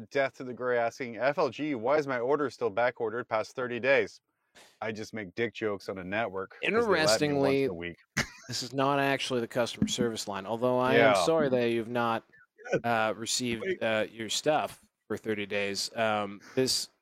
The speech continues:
Speaker 2: is not perhaps the best channel to resolve
Speaker 1: Was
Speaker 2: your
Speaker 1: it
Speaker 2: issues.
Speaker 1: possibly a pre-order that doesn't release for, like, another thirty days? Like, was it a pre-order of Votann?
Speaker 2: I don't wanna blame the customer because this is not our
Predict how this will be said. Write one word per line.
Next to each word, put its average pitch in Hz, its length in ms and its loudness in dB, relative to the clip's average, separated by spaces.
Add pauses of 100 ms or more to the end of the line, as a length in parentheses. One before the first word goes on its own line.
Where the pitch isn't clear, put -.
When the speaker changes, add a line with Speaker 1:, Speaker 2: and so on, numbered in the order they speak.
(160)
Speaker 2:
is 113 160 -10
not 156 500 2
perhaps 131 460 2
the 123 140 -4
best 117 560 0
channel 101 460 -4 (340)
to 113 280 -4
resolve 147 520 8
Speaker 1:
Was 170 60 2
Speaker 2:
your 147 140 10
Speaker 1:
it 107 80 6
Speaker 2:
issues. - 240 -10 (220)
Speaker 1:
possibly 143 720 2
a - 100 -4
pre-order 117 640 -2
that 95 200 -12
doesn't 104 280 -4
release 101 400 -8
for, 87 460 -10
like, 90 180 -8
another 87 280 -8
thirty 90 240 -10
days? 87 240 -8
Like, 92 80 -8
was 98 160 -4
it 101 80 0
a - 40 -10
pre-order 110 460 -2
of 92 140 -8
Votann? 95 320 -10
Speaker 2:
I 147 80 2
don't 220 100 4
wanna 277 220 2
blame 165 680 2
the 135 100 2
customer 180 560 0
because 123 500 0
this 104 180 -4
is 101 100 -10
not 107 220 2
our 104 120 2